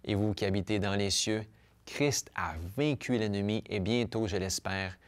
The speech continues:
il reprendra la domination de tout l'univers. Parce qu'il a vaincu, nous le pouvons aussi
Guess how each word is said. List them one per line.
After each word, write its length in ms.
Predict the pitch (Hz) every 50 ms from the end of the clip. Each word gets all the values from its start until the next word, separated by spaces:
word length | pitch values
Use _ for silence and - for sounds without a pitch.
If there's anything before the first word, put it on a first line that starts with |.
| - - - -
il 120 | - 95 92
reprendra 640 | 87 101 120 117 117 98 92 92 95 92 90 90
la 80 | 90 95
domination 640 | 92 98 98 98 101 98 92 92 92 - 95 92
de 80 | - 92
tout 180 | - - 92
l'univers. 540 | 92 92 92 92 92 90 92 - - - - - - _ _ _ _ _ _ _ _ _ _ _ - - - - - - - -
Parce 220 | 110 92 - -
qu'il 180 | - - 110 113
a 100 | 113 107
vaincu, 460 | 95 117 120 113 98 - 110 104 104 - - - - - - - - - -
nous 340 | - 110 113 123 151 180 185
le 140 | 180 160 -
pouvons 540 | 165 - 135 120 107 117 113 107 87 107
aussi 400 | 101 95 - - - 98 101 104